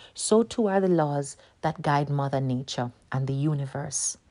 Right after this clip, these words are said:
They are faithful, they are unbending, and they serve all who will honor them. So thank you for listening to us for this episode. And I do hope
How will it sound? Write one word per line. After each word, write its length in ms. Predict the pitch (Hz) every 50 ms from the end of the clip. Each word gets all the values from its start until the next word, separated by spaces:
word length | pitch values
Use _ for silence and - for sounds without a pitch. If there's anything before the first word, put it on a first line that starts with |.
| _ _ _ _ _ _ _ _ _ _ _ -
They 140 | 151 190 208
are 100 | 220 220
faithful, 560 | 214 - - 226 214 202 208 - - 151 143
they 160 | 139 151 151
are 120 | 147 151 151
unbending, 640 | 151 151 143 143 143 143 147 135 139 131 135 - -
and 160 | - 127 139
they 80 | 135 139
serve 460 | 135 - - - - 151 151 147 - - _ -
all 420 | 156 156 156 143 135 120 117 120 - _ _ _ _ _ - _
who 100 | - 165
will 180 | 151 139 135 135
honor 240 | - 135 131 131 123
them. 340 | 123 - 139 139 131 139 - _ _ _ _ _ _ _ _ _ _ _ - - - - - -
So 140 | - 196 165
thank 300 | - 208 190 185 180 -
you 60 | 180
for 120 | - 180
listening 360 | 180 175 170 - 180 160 156
to 120 | 151 - 151
us 140 | 147 156 -
for 100 | - 147
this 200 | 147 147 - -
episode. 480 | - 143 - 156 - - - 147 151 151
And 140 | 143 147 139
I 80 | 135
do 280 | 139 135 147 165 190 202
hope 340 | 190 208 226 226 208 -